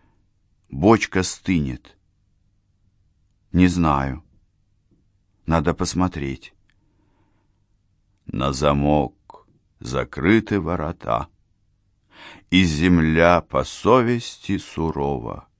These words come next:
Чище правды свежего холста. Вряд ли где отыщется основа.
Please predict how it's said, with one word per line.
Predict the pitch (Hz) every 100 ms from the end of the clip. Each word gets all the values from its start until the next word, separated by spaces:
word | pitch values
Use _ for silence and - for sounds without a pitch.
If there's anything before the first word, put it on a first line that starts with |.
| _ _ _ _ _ _ _ _ _ _ _ -
Чище | 113 120 - - - 101 76 _ _ _ _
правды | 90 90 101 80 87
свежего | - - 90 147 131 139 127 131
холста. | - 110 110 - - - 101 101 - _ _ _ _ _ _ _ _ _ _ _ _ _ _
Вряд | 78 92 127 101 -
ли | 82 73
где | 69 78 82
отыщется | 78 - 80 71 - 71 65 - - 50 - _ -
основа. | 69 - 67 69 92 117 117